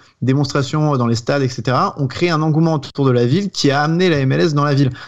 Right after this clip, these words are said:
Donc c'est des clubs qui sont créés par des fans sans leur appartenir, ou alors ça leur appartient, puis la M L S le reprend et ça ne leur appartient plus.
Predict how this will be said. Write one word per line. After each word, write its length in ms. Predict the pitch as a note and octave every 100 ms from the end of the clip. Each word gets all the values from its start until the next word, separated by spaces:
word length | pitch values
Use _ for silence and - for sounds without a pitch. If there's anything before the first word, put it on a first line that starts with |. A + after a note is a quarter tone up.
| -
Donc 120 | B2+
c'est 80 | C3
des 80 | C3
clubs 180 | F#3 F#3
qui 80 | -
sont 120 | C#3
créés 320 | - E3 E3+
par 160 | D#3 C3
des 80 |
fans 260 | B2 E3 F#3
sans 500 | - - D#3+ D3 B2+
leur 200 | B2+ A#2+
appartenir, 720 | A#2+ A#2+ - C3 D3+ C#3 A#2
ou 160 | A#2 C3
alors 140 | B2+
ça 100 | -
leur 80 | B2
appartient, 320 | B2 A#2+ A2+ E3+
puis 100 | E3+
la 40 | A#2+
M 80 | B2+
L 80 |
S 140 | C#3+ C3
le 60 |
reprend 380 | B2 - E3 G3
et 60 | B2+
ça 140 | -
ne 40 | B2+
leur 100 | A#2
appartient 280 | A#2+ A#2 A2+
plus. 180 | F3